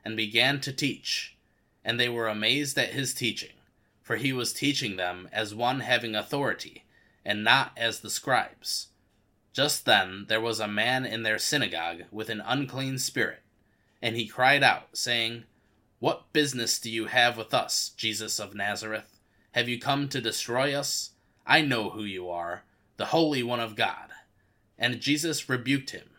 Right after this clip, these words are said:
saying, "Be quiet, and come out of him." After throwing him into convulsions, and crying out with a loud voice, the unclean spirit came out of him. And they were all amazed.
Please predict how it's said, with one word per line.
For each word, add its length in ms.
saying, 560
"Be 140
quiet, 720
and 120
come 220
out 160
of 140
him." 260
After 300
throwing 400
him 220
into 360
convulsions, 920
and 160
crying 420
out 220
with 140
a 60
loud 340
voice, 500
the 100
unclean 500
spirit 540
came 240
out 160
of 120
him. 120
And 140
they 200
were 180
all 380
amazed. 640